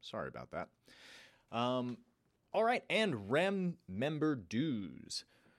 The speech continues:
rem's membership year runs October through September. Dues will be posted to all member accounts on August fifteenth, and the deadline to pay is September thirtieth. Member dues are collected in full every September and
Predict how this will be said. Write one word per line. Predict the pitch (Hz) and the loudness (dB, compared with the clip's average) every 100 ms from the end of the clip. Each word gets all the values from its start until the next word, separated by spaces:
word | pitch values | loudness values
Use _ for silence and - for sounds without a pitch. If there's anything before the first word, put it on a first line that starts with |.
| _ _ - | _ _ -12
rem's | 80 110 175 233 247 247 165 | 0 4 8 8 6 4 2
membership | 123 151 226 262 160 - 101 | 2 2 2 4 2 2 0
year | 98 135 | 2 0
runs | 156 110 185 180 - | 2 2 2 -2 -2
October | 120 - - 117 151 160 160 160 | -2 -2 -2 0 2 2 0 -2
through | - - 120 127 | -8 -6 -4 -2
September. | - 107 - 107 104 50 50 - - | -4 -6 -4 -4 -4 -8 -12 -18 -6
Dues | 107 143 120 | -2 -2 -2
will | 104 | -4
be | 90 95 | -4 -4
posted | 117 127 - 123 107 | -2 -2 -2 -6 -6
to | - 92 | -6 -6
all | - 160 170 | -2 0 0
member | 104 101 87 | 0 -2 -4
accounts | 80 101 123 147 - | -4 -4 -6 -6 -6
on | 95 92 - | -6 -6 -2
August | 120 139 113 - | -2 -2 -4 -6
fifteenth, | 95 - 123 156 - | -8 -6 -6 -6 -8
and | 95 90 | -6 -4
the | 85 80 | -4 -4
deadline | 104 127 117 113 104 | -4 -2 -2 -2 -4
to | - | -8
pay | 180 147 143 110 | -8 -6 -4 -6
is | - 107 117 | -4 -4 -2
September | - 117 - 78 80 | -6 -8 -8 -6 -4
thirtieth. | 95 117 139 82 - - - - - - | -2 2 2 0 -6 -16 -20 -20 -18 -4
Member | 107 151 143 | 0 2 2
dues | 123 156 180 151 | 2 0 0 -2
are | 117 120 | 4 4
collected | 120 117 117 120 120 110 - | 4 -2 -2 -2 -2 -4 -4
in | 160 196 160 | -4 -2 -2
full | - 110 110 113 | -2 0 2 0
every | - 101 95 | 0 0 -2
September | 87 76 - 98 113 147 - | -4 -6 -4 -4 -2 -2 -2
and | 104 104 | -2 -2